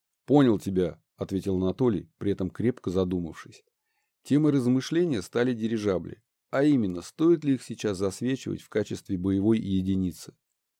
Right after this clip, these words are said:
Так-то против этих трех групп его подразделение вполне могло вытянуть самостоятельно.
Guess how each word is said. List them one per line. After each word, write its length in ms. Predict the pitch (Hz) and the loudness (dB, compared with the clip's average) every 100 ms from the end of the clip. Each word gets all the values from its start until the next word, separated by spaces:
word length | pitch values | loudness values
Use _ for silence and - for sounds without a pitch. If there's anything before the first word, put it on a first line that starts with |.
| - | 0
Так-то 360 | - 180 - | 2 2 0
против 380 | - 110 113 113 | 0 0 -2 -2
этих 260 | 135 127 - | -2 -2 -4
трех 220 | 131 123 | 0 0
групп 260 | 139 175 98 | 0 -2 0
его 200 | 101 101 | 0 2
подразделение 760 | 110 107 107 123 156 151 92 | 2 0 2 2 2 2 0
вполне 500 | - - 127 143 185 | -6 0 2 4 2
могло 340 | 175 143 123 110 | 2 4 4 4
вытянуть 440 | 107 - 95 80 | 4 0 -8 -4
самостоятельно. 920 | 117 113 - 113 113 90 - 92 - | 0 -2 0 2 2 0 -4 -12 -14